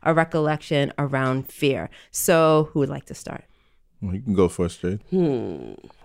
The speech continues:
Speaker 3: Okay. Well, okay. So I had one, but this was not really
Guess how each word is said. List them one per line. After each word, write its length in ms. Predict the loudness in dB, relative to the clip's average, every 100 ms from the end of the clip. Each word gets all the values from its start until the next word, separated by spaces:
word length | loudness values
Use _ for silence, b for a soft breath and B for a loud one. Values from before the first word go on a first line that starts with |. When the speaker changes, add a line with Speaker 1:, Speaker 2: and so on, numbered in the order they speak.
| -12 2
Speaker 3:
Okay. 500 | 4 4 2 0 -4 4
Well, 220 | 6 6
okay. 220 | 4 2
So 140 | 2 2
I 60 | 2
had 200 | 2 4
one, 220 | 2 2
but 100 | 0
this 140 | -2
was 140 | 0 0
not 220 | 2 2
really 400 | 4 4 2